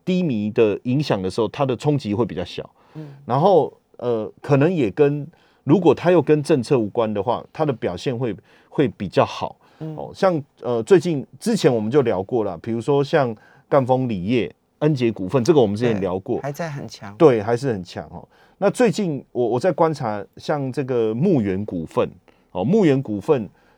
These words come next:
Speaker 1: 它在这一段时间的股价的表现就是相当好，相当的稳定，
Speaker 2: 嗯。嗯。
Speaker 1: 也有相当稳定，而且是稳步向上。像这一类的股票，那牧原股份可能大家会比较不，不，不清楚，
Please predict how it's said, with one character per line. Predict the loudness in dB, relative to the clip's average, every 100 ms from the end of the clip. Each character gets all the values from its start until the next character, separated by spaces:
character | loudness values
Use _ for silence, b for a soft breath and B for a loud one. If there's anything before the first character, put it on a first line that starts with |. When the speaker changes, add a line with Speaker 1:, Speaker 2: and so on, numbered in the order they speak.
| b
Speaker 1:
它 | 0
在 | 2
这 | 0 0
一 | 0
段 | 0 -2
时 | -6
间 | -8 -4
的 | -4
股 | -4 -6
价 | -4 -4
的 | -4
表 | -6 -10 -10
现 | -10 -10 -8
就 | -8
是 | -6 -6 -6 -8 _
相 | -6 -2 0
当 | -2
好， | -4 -10 -8
相 | -6 -2
当 | 0
的 | 0 -2 -4 -8
稳 | -2 -2 0
定， | -2 -2 -6 -14
Speaker 2:
嗯。 | -4
嗯。 |
Speaker 1:
也 |
有 | -2
相 | -2 0
当 | 0
稳 | 0 -2
定， | -4 -6
而 | -4
且 | -4 -4 b b b
是 | 0 2
稳 | 2 -2
步 | -4 -4
向 | -2 -4
上。 | -4 -8 b b
像 | b 0 2
这 | 4
一 | 4
类 | 4 -2
的 | -2
股 | -6 -10
票， | -6 -4
那 | -2
牧 | -2 0
原 | 0 0
股 | -4 -4
份 | -2 -2 -6 -14
可 | -10
能 | -4
大 | -2
家 | -2
会 | -2
比 | -4
较 | -4 -4 b b b -6
不， | -4 -4
不， | -6
不 | -6 -6
清 | -4 -6
楚， | -6 -10